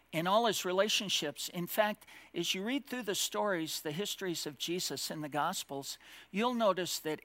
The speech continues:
every center, uh, every single interaction that Jesus had with people was a loving interaction.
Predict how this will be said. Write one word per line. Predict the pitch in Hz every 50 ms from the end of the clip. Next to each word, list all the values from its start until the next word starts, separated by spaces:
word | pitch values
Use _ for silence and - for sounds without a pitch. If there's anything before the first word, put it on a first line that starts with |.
| - -
every | - 185 208 226 226 208 208 214 226 233 226
center, | 202 - - - 196 185 180 - 190 175 175 - - _ _ - _ -
uh, | 165 156 139 - - -
every | 170 185 202 202 214 226 226 220
single | 214 - - - - 175 180 185 175 180 180 180 - - _ _ _ _ - - - - - - -
interaction | 175 190 208 - 190 170 160 147 147 147 - - - 156 151
that | 151 139 117
Jesus | - - - 156 165 - - 165 156 - -
had | 160 143 147 143 143 143 139 151 - - - - - -
with | - 147 151 139 - - -
people | - 196 185 - - 131 131 135 139 - - - - - -
was | - 147 147 -
a | - 147
loving | 135 139 143 143 151 151 147 151 131 127 151 147 - _ _ -
interaction. | - 147 135 123 - 151 135 127 123 123 123 - - - - -